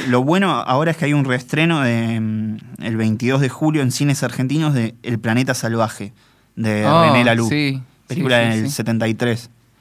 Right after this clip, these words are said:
Speaker 1: Nada, así que bueno, se va a estar estrenando, supongo que
Speaker 2: Hermoso
Speaker 1: solamente
Speaker 2: eso.
Speaker 1: en Buenos Aires, así que seguramente iremos.
Speaker 2: Sí, está para pegarse una escapada. Otra cosita que quería hablar de, de, bueno, volviendo acá, seguimos con esto, pero <laughs> se estrenó la última película de Asghar Farhadi, que es un director iraní,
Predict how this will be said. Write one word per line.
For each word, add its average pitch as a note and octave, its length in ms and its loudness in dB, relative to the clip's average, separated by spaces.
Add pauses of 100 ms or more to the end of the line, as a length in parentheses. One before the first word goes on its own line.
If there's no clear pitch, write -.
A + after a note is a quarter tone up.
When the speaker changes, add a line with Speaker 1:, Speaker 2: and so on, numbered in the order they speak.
(200)
Speaker 1:
Nada, A2 260 0
así B2 180 -6
que B2 60 -2
bueno, A#2+ 220 0
se - 100 -4
va B2+ 40 2
a - 20 0
estar C3 140 0
estrenando, B2+ 840 2
supongo B2 320 -2
que B2 80 4
Speaker 2:
Hermoso F#3 140 6
Speaker 1:
solamente B2 280 4
Speaker 2:
eso. B2 80 2
Speaker 1:
en B2 60 2
Buenos A#2+ 280 2
Aires, C3+ 260 4
así A2+ 260 -6
que A2+ 140 -8 (400)
seguramente B2 520 0
iremos. A2+ 560 -4
Speaker 2:
Sí, - 160 -8
está C#3 160 -4
para B2+ 500 -2
pegarse C#3+ 260 0
una C3+ 80 4
escapada. B2+ 540 0 (1120)
Otra F3+ 200 2
cosita F#3 300 4
que E3+ 100 6
quería F3+ 200 4
hablar F#3+ 240 4
de, A2+ 160 -4
de, B2+ 400 -2
bueno, B2+ 200 -2
volviendo C#3 360 0
acá, E3+ 260 2
seguimos E3+ 280 0
con E3 100 4
esto, D#3+ 260 0
pero C3 260 2
<laughs> - 1700 -2
se - 140 -2
estrenó E3+ 220 4
la G3+ 60 4
última F#3+ 240 4
película F3 300 2
de C#3 80 6
Asghar E3 260 2
Farhadi, F3 600 2
que E3+ 140 -4
es E3 120 -4
un E3 80 4
director C#3+ 300 2
iraní, F3+ 560 4